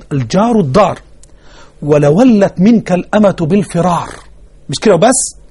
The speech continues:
"ولا تركت لك الزوجة الدار حتى تعلم أني ستير غفار".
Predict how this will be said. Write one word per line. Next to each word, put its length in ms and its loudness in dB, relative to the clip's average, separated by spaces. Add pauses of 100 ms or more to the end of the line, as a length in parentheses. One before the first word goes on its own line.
(360)
"ولا 260 2
تركت 500 -2
لك 200 0
الزوجة 560 -2
الدار 420 -2 (760)
حتى 420 -8
تعلم 380 -6
أني 520 -8
ستير 480 -6
غفار". 540 -10